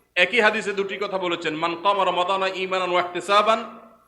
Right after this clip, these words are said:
গুফিরা লাহু মা তাকাদ্দামা মিন যামবি।" একই হাদিসে বলেছেন, "মান সামা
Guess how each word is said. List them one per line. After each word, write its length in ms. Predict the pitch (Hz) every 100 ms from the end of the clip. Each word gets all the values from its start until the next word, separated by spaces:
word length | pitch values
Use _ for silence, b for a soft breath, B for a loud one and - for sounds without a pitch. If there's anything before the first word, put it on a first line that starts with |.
| _
গুফিরা 500 | - 170 190 226 220
লাহু 200 | 214 202
মা 160 | 196 190
তাকাদ্দামা 500 | 196 - 190 185 180
মিন 160 | 175
যামবি।" 360 | 165 160 139 113
একই 240 | 156 165
হাদিসে 280 | 196 196 208
বলেছেন, 340 | 196 202 202 190
"মান 160 | 190
সামা 480 | 185 214 208 233 254